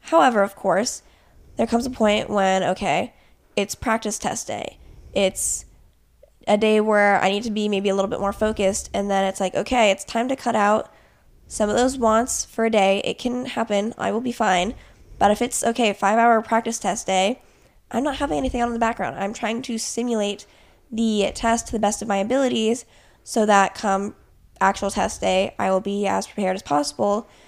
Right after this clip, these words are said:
And so you just have to know when to go back and forth on that spectrum of, like, "Okay, this is an appropriate time for me to do both,"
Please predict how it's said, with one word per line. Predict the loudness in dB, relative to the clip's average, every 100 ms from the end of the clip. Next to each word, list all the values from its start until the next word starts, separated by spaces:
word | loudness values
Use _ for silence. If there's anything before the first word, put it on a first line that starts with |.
| _ _ _
And | 2 4 4 4 0 -2
so | 0 2
you | 2
just | 0
have | -2
to | 0
know | 4 4
when | 4 2 2 2 -2 -8 -20 -20 -6
to | -2 0 0 -2 -8 _ _ _ _ _
go | 2 4
back | 4 4
and | 0
forth | 2 2 2 -2
on | -2 0 0 -2
that | -6 -8
spectrum | -4 -6 -4
of, | -4 -2
like, | -4
"Okay, | -4 -6
this | -6 -6
is |
an | -8
appropriate | -4 -4 -2 -2
time | -2 -4
for | -4
me | -4
to | -4
do | -2 -2 -2 -4 -10 _ _
both," | 4 4 4